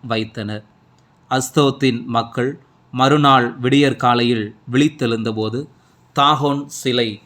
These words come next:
ஆண்டவரின் பேழைக்கு முன் முகம் குப்புற தரையில்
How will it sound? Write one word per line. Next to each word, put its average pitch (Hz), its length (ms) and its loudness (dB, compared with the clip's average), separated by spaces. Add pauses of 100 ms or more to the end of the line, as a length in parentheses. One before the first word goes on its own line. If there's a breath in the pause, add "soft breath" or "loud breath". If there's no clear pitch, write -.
(280 soft breath)
ஆண்டவரின் 143 640 2
பேழைக்கு 131 460 2
முன் 120 220 -2 (380 soft breath)
முகம் 143 280 2
குப்புற 139 360 0 (400)
தரையில் 127 560 2